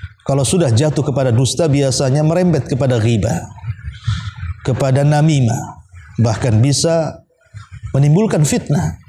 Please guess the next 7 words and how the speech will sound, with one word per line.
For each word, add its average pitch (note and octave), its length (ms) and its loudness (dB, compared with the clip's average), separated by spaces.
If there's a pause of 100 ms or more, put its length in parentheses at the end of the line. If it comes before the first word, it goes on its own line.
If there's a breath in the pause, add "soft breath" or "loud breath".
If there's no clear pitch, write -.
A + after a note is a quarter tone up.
(1600)
Makanya C#3 320 0
sekali C3+ 240 -2
lagi, C3 280 2 (1600)
janganlah C#3 480 2
seseorang B2+ 480 0
itu B2 160 0
banyak B2+ 240 0